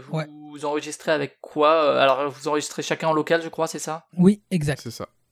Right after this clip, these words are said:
Speaker 1: Et alors avec quoi, euh, peut-être on commence par toi, Arzel ?
Speaker 2: Alors, euh, on a commencé à enregistrer avec, euh, avec un Yeti, euh, chacun.
Speaker 1: Yes.
Speaker 2: Donc, euh, enregistrement local.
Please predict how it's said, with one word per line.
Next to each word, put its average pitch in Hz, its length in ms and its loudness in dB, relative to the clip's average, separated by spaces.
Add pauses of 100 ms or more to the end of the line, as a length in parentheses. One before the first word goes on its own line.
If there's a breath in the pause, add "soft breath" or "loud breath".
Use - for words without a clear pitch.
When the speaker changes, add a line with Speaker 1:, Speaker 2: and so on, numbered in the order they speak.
Speaker 1:
Et 139 140 0
alors 135 240 6
avec 139 240 0
quoi, 147 200 2
euh, 139 200 8
peut-être - 240 -6
on 139 60 -6
commence 127 220 -8
par 131 140 -6
toi, 147 180 0
Arzel ? 143 300 -6 (160)
Speaker 2:
Alors, 175 480 0
euh, 156 360 -2 (120)
on 185 140 2
a 185 80 2
commencé 196 340 0
à 226 80 2
enregistrer 170 440 0
avec, 160 340 0
euh, 143 680 -4
avec 156 260 -2
un 160 60 2
Yeti, 165 360 0 (220)
euh, 151 220 -6
chacun. 156 320 -4 (100)
Speaker 1:
Yes. - 360 -4
Speaker 2:
Donc, 156 340 0
euh, 143 340 -2
enregistrement 156 500 -2
local. 170 460 -4